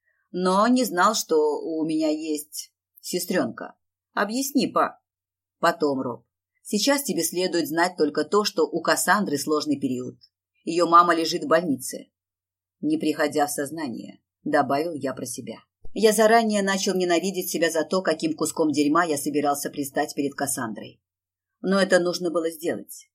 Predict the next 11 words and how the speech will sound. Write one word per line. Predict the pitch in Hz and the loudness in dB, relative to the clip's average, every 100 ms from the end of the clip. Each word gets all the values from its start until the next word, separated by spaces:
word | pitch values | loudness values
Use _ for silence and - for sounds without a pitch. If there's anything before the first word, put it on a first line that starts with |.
| _ - | _ 0
«Прости, | 190 185 254 | 0 2 -2
малышка». | 196 143 180 - - _ _ _ _ _ - | 0 0 -2 -8 -14 _ _ _ _ _ -4
Я | 214 240 | 2 2
знал, | 262 277 240 | 4 0 2
как | 156 | 0
она | 165 160 | 0 0
смотрела | - 160 175 196 156 | 0 -2 2 2 2
на | 156 | 2
меня | 156 156 170 | 0 0 -2
и | 165 165 | -2 -4
млела, | 170 180 123 107 | -2 -4 -4 -8